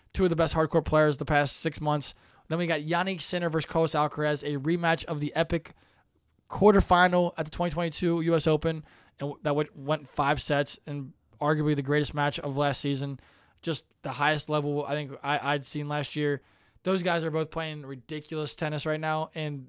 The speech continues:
they're embracing this rivalry that they have as, uh, friends,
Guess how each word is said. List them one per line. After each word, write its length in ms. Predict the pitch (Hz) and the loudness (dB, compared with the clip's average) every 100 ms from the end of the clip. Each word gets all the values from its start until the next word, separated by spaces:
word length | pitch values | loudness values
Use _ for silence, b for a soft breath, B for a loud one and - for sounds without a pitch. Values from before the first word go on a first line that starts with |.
| _ | _
they're 200 | 160 160 | 0 2
embracing 420 | 156 139 151 - 151 | 2 0 -2 -2 -8
this 140 | 135 | -6
rivalry 320 | 147 147 151 | -2 -2 -2
that 120 | 151 151 | -4 -2
they 120 | 151 | -2
have 260 | 147 151 147 | 0 -2 -2
as, 240 | 139 - b b b - | -6 -8 b b b -4
uh, 160 | 139 | -2
friends, 320 | 131 160 156 | 0 -2 -4